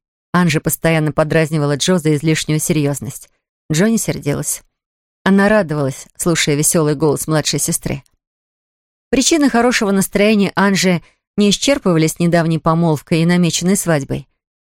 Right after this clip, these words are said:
Анжи была постоянным членом британской олимпийской сборной по конному спорту.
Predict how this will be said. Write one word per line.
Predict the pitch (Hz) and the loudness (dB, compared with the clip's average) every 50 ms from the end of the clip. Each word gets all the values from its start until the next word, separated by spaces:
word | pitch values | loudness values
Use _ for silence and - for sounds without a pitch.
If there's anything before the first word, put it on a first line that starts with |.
| _ - - | _ -2 0
Анжи | 196 196 185 175 156 175 | 2 2 2 2 2 0
была | 160 156 170 170 170 170 | 2 2 2 2 2 2
постоянным | - - - - - 175 165 175 175 175 160 160 | 0 -4 -6 -4 -2 0 0 2 2 0 0 -2
членом | 156 - - 165 160 160 160 156 151 | -2 -2 -2 0 0 0 2 0 2
британской | 139 160 147 - 165 165 160 - - - 156 | 0 0 0 0 0 0 0 -2 -2 -2 -2
олимпийской | 151 151 147 - 175 170 - - - 156 | 0 -2 0 0 0 0 0 -2 -4 -4
сборной | 147 156 151 170 170 165 160 156 | -2 0 0 0 2 2 0 -2
по | 143 - 156 - | 0 0 -2 -2
конному | - 165 156 156 156 156 156 | 0 0 0 2 2 0 0
спорту. | - - - 175 175 - - - 135 131 | -2 -2 -2 -2 -2 -2 -2 -8 -10 -10